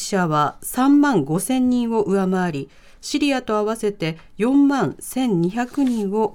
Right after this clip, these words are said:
超えています。そのような中、シリア北西部の反体制派が支配する地域では、トルク-、トルコからの支援物資の輸送経路が一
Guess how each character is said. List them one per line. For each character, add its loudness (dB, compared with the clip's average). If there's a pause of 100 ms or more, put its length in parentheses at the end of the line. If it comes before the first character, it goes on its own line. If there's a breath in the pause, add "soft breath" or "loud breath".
超 -2
え -2
て -8
い -2
ま -8
す。 -18 (760)
そ -4
の -2
よ -4
う -4
な -2
中、 -2 (240 loud breath)
シ -6
リ 0
ア -2
北 -4
西 -2
部 0
の 0
反 -2
体 -6
制 -8
派 -8
が -6
支 -6
配 -4
す -8
る -4
地 -8
域 -10
で -6
は、 -8 (300 loud breath)
ト 0
ル 0
ク-、 -18 (240)
ト 0
ル 0
コ 0
か -4
ら 0
の 0
支 -4
援 4
物 0
資 -6
の 0
輸 -4
送 -2
経 -6
路 -2
が -6 (100)
一 -6